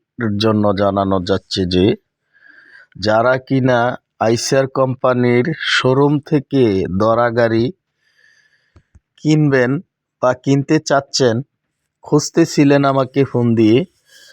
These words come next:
তাদেরকে বলবো আজকের এই গাড়িটা দেখতে পারেন।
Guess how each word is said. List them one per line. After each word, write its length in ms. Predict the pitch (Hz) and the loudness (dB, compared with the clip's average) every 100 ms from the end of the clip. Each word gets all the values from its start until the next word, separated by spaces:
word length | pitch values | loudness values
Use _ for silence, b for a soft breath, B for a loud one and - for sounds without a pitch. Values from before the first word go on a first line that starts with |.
| b b b b _ _ - | b b b b _ _ -6
তাদেরকে 640 | 117 120 131 147 147 151 | -2 0 0 0 2 2
বলবো 500 | 135 131 123 117 143 B B B | 2 2 2 0 0 B B B
আজকের 480 | 113 120 - 151 147 | -2 -2 -2 0 4
এই 120 | 143 | 4
গাড়িটা 440 | 131 131 131 143 139 | 4 0 0 0 0
দেখতে 320 | 120 - 127 | 0 -2 -2
পারেন। 480 | - 117 113 135 | 0 0 0 -4